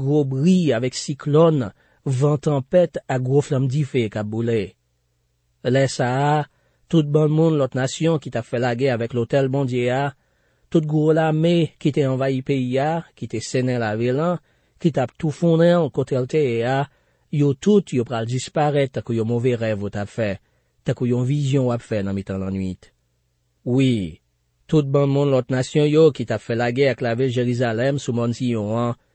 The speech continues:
y ap tankou yon moun k ap mouri gran gou epi ki reve l ap manje. Men lè li leve,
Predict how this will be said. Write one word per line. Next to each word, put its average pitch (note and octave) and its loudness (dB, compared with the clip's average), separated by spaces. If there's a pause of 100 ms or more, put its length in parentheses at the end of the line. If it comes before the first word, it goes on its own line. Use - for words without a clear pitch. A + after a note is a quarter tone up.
(260)
y B2 0
ap A#2 -6
tankou C#3 0
yon C3+ 2
moun D#3 4
k C3 -2
ap - -10
mouri C3 0
gran C3+ 0
gou E3+ 4 (160)
epi A#2+ 0
ki B2+ -2
reve B2 0
l G#2 -2
ap F#2+ -8
manje. G2+ -4 (720)
Men C3+ 2
lè A#2+ 0
li B2+ 2
leve, C3+ 4